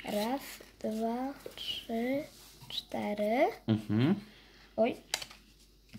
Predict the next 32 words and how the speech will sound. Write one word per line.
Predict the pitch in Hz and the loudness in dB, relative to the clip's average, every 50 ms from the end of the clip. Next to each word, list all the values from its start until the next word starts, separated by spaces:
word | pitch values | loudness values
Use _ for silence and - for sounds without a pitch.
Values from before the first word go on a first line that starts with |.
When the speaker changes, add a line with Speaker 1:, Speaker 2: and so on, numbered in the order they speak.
| - - - - - _ - - - _ - - _ _ _ _ _ _ - - - - - - - | -20 -20 -20 -20 -20 _ -20 -20 -20 _ -20 -20 _ _ _ _ _ _ -20 -20 -20 -20 -12 -2 4
Speaker 2:
Pamiętaj, | 123 127 131 127 127 127 120 | 6 6 8 8 8 8 6
żeby | 127 123 123 | 6 6 10
dobrze | 120 127 120 120 123 | 10 12 10 10 10
złapać, | 123 117 104 87 | 8 10 10 10
Speaker 1:
Mhm. | 87 90 87 87 | 8 8 6 6
Speaker 2:
żeby | 90 92 101 | 6 6 4
nie | 98 | 4
pokazywać. | 98 - - 104 95 95 87 82 - - - - - - _ - - _ - - - - - - - - - _ - - _ _ _ _ - - - _ - - - - _ _ _ - - - - - - - - - - - - - | 4 2 0 2 2 2 2 -2 -4 -8 -12 -16 -18 -20 _ -20 -20 _ -20 -20 -20 -20 -20 -20 -20 -20 -20 _ -20 -20 _ _ _ _ -20 -20 -20 _ -20 -20 -20 -20 _ _ _ -20 -20 -20 -20 -20 -20 -20 -20 -20 -20 -16 -2 4
Speaker 1:
Karta | - 247 240 240 - 247 | 6 6 6 6 8 8
energii | 240 233 233 233 233 208 196 208 208 226 226 | 10 12 12 12 10 10 8 6 6 8 8
elektryczna. | 226 220 226 226 226 - 220 202 190 190 98 | 8 8 8 6 4 2 2 4 6 6 8
Speaker 2:
Elektryczna, | 95 92 - - 98 90 78 - - - 107 120 | 8 8 6 6 4 4 4 4 4 6 6 8
to | 117 113 | 8 8
do | 101 98 | 8 6
Pikachu | - - 104 - 107 104 - - - 107 107 107 101 - - | 6 6 8 10 8 8 10 10 12 12 12 12 12 10 10
będzie | 104 104 90 104 107 | 10 10 12 12 10
idealnie. | 95 95 101 95 90 82 82 85 | 10 10 10 10 10 8 6 8
Speaker 1:
Trenerka. | 98 117 135 156 185 214 226 226 220 220 220 - 220 208 214 214 240 247 - - - - _ _ _ - | 12 12 12 12 12 12 12 10 8 6 2 0 0 2 2 2 0 0 -4 -10 -20 -20 _ _ _ -8
Speaker 2:
Serena. | - - 127 120 110 101 95 92 92 101 120 160 180 - | 4 8 10 12 12 12 12 12 12 12 12 12 12 12
Speaker 1:
Mhm. | 113 - - 143 | 10 8 10 12
Speaker 2:
O, | 170 | 12
je-, | 185 185 160 | 12 12 10
jej | - - 123 127 151 180 202 190 | 8 8 8 10 12 12 12 12
z | 160 - 143 | 10 10 10
nazwy | 147 151 156 147 139 135 131 | 12 12 12 12 12 10 10
nie | 127 123 | 10 10
kojarzę, | 123 117 110 131 160 180 202 202 | 12 12 12 12 12 12 12 12
ale | 190 190 185 | 12 12 10
z | 185 | 10
wyglądu | 190 170 143 113 92 87 87 | 10 10 10 10 10 10 8
ją | 82 82 - | 4 4 4
kojarzę. | - - 277 262 233 214 | 8 12 12 12 12 12